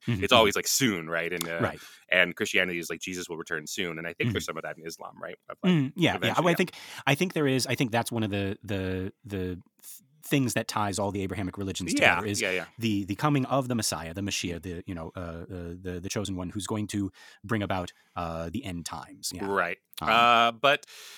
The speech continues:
Speaker 2: you know, then there are these, these sects that get really specific and they're like, "Oh,
Speaker 1: Mm-hmm.
Speaker 2: it, it soon means, you know, two years from now on, on
Speaker 1: Yes.
Speaker 2: Tuesday."
Speaker 1: Yeah.
Speaker 2: And then you've, <laughs> you've, um, especially since the age of, like, you know, being able to record them or see them on the news, it's really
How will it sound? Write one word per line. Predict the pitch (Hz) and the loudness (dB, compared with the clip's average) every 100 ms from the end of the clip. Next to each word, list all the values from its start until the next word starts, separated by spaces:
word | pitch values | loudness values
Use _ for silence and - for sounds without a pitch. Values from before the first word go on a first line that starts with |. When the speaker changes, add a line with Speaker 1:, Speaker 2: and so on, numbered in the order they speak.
| - - | -8 0
Speaker 2:
you | |
know, | 156 131 | 4 6
then | 120 135 | 4 6
there | 135 120 | 6 8
are | |
these, | 113 107 98 | 6 2 -2
these | - 98 92 | -6 -6 -4
sects | - - - - | -2 -2 -2 -2
that | 104 - | -2 -2
get | 98 98 | -4 -2
really | 110 | -2
specific | 110 - - - 87 - | -2 -6 -4 0 0 -2
and | 85 | -4
they're | 85 | -2
like, | 85 - | -2 0
"Oh, | 104 | 2
Speaker 1:
Mm-hmm. | 92 80 | 2 -2
Speaker 2:
it, | |
it | 110 | -4
soon | - 123 110 92 | 2 2 2 0
means, | 92 87 78 | -2 -4 -6
you | 87 | -6
know, | 80 - | -6 -8
two | - 101 | -6 -4
years | 92 110 - | 0 -2 -2
from | 92 | -4
now | 82 80 | -4 -2
on, | 76 | -2
on | 120 | 2
Speaker 1:
Yes. | 120 98 - | 2 4 2
Speaker 2:
Tuesday." | 165 165 90 87 90 - | 2 4 2 2 -4 -4
Speaker 1:
Yeah. | 120 113 | 0 2
Speaker 2:
And | 107 | 4
then | 110 104 | 4 4
you've, | 107 110 107 | 2 0 -2
<laughs> | |
you've, | 110 117 - 160 131 117 107 - - - - _ | -6 -4 0 -2 0 -2 -4 -12 -18 -18 -18 _
um, | 110 104 95 90 95 104 _ _ | 4 4 2 -4 -10 -14 _ _
especially | 113 - 147 139 113 | -4 0 0 0 -2
since | - 101 - | -2 -4 -4
the | 92 | -2
age | 95 90 | -2 -4
of, | 87 | -8
like, | 85 82 | -8 -6
you | - | -8
know, | 85 82 | -8 -10
being | 90 87 | -8 -8
able | 82 | -8
to | 82 | -12
record | 82 156 143 | -6 -2 2
them | 127 | 2
or | 101 | 2
see | - 98 | -2 -4
them | 92 | -6
on | 87 | -6
the | 82 | -6
news, | 98 104 - | -4 -4 -6
it's | - 190 | -8 -8
really | 285 254 | -6 -8